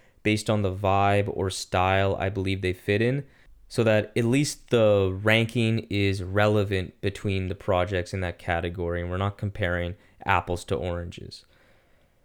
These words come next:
So there are several categories covering one hundred and twenty-five albums in total, including some honorable mentions.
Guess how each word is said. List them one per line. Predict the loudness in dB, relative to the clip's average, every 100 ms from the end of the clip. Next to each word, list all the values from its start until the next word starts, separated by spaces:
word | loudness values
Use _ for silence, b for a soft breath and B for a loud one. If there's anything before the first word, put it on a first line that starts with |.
| b _
So | 0 0 0 2
there | 4 6
are | 4
several | 2 2 4 2
categories | 2 2 2 2 2 0
covering | -2 -2 0 2 0 0
one | -4 -2 2 2
hundred | 2 2 0 -2 -4
and | -8
twenty-five | -2 -2 0 2 2
albums | 4 2 0 -6
in | -6
total, | 0 2 2 0
including | -4 -2 0 2 2 0
some | -2 -2 -2 -2
honorable | -4 -2 -2 -2
mentions. | -2 -4 -10 -16 -20